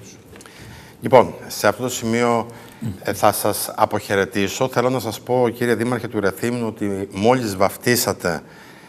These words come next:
Speaker 2: το θέμα συγκεκριμένης ομάδας του καρναβαλιού, που εδώ με ειδοποιούν ότι σε-,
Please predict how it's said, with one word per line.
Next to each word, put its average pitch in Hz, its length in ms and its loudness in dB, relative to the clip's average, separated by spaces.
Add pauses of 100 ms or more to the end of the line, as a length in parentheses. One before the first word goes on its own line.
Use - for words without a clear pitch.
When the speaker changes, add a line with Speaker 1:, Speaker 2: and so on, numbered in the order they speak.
(280)
Speaker 2:
το 107 120 0
θέμα 120 340 6
συγκεκριμένης 101 680 -2
ομάδας 104 380 0
του - 100 -16
καρναβαλιού, 92 720 0
που 113 120 0
εδώ 101 180 2
με 120 100 -2
ειδοποιούν 107 480 -4
ότι 113 180 -10
σε-, - 280 -8